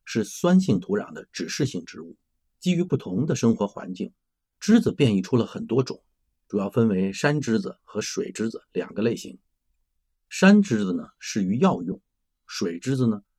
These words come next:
视为染料用。水栀子是秦汉以前应用最广的黄色染料，而且相当贵重。《史记·货殖列传》里边有记载：“千亩栀茜，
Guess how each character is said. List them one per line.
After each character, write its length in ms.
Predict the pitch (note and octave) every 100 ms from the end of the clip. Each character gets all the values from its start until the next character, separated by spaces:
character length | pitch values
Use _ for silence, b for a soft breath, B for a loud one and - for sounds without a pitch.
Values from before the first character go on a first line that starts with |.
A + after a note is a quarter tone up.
| _
视 200 | - -
为 140 | G2+
染 260 | A2 A2 -
料 220 | G2 A#2+
用。 140 | E2 - _ _ _ _ _ _
水 280 | - A2+ G2
栀 180 | G#3
子 160 | B2 G#2+
是 260 | - F#2+ E2+
秦 280 | - G2 C3
汉 280 | D#3+ D#3 G2
以 80 | E2
前 380 | - - - A2+
应 180 | D3+ D#3
用 240 | D3+ A#2
最 320 | - A#3+ F3 F2
广 300 | - - -
的 160 | F#2
黄 280 | - - -
色 200 | - G2+
染 180 | E2 -
料， 180 | - - _ _
而 120 | A#2+
且 100 | D3
相 220 | - D3 D#3+
当 160 | E3
贵 220 | - A3+
重。 160 | - - _ _ _ _ _ _ _ _
《史 280 | - G2+
记· 260 | F#2 F#3 - - _
货 240 | - C3
殖 160 | G2 C3
列 160 | E3
传》 160 | - F3+
里 100 | C#2+
边 120 | - - _ _ _ _
有 120 | -
记 160 | - G#2+
载 140 | - - _ _ _ _ _ -
：“千 320 | - G3 A3
亩 300 | F#3+ D#3+ E3
栀 320 | - F3 F#3+ G3+
茜， 300 | - F#3 C#3+